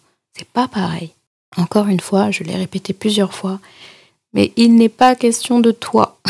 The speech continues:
<laughs> Il est question de la nasiha et de la personne qui la reçoit. C'est très important d'avoir cette humilité. Quand il se trouve que cette personne à qui tu dois donner une nasiha, tu ne la connais pas. Ça peut être quelqu'un que tu rencontres dehors,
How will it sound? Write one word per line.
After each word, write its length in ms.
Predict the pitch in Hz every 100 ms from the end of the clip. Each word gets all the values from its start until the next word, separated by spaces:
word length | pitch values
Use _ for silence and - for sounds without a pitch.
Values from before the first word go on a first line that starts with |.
| -
<laughs> 260 | - - 220
Il 100 | 240
est 60 |
question 480 | - 233 - - 247
de 100 | 220
la 180 | 190 190
nasiha 760 | 190 196 226 - 226 - 240 _ _ _ _ _ -
et 120 | 262
de 80 | 294
la 140 | 262
personne 360 | 240 214 233 214
qui 100 | 196
la 120 | 190
reçoit. 380 | 185 - 170 151 _ _ _ -
C'est 100 | -
très 260 | - 269
important 400 | 220 202 - 202
d'avoir 240 | 185 185 175
cette 240 | 208 -
humilité. 460 | 196 180 180 - - _ _ _ _ -
Quand 200 | 226 320
il 120 | 330
se 140 | -
trouve 300 | 233 - 269
que 120 | -
cette 240 | 190 196 _
personne 360 | 247 - 294
à 60 | 220
qui 140 | -
tu 140 | 226 208
dois 140 | 196
donner 260 | 190 190 214
une 80 | 196
nasiha, 520 | 180 - 240 - 262
tu 160 | - 185
ne 100 | 165
la 120 | 170 -
connais 280 | 247 240 202
pas. 240 | - - _ _ _ -
Ça 180 | - 185
peut 120 | 202
être 140 | 208
quelqu'un 300 | - 190 214
que 80 | 196
tu 80 | 202
rencontres 420 | 175 160 165 160
dehors, 520 | 185 233 165 - _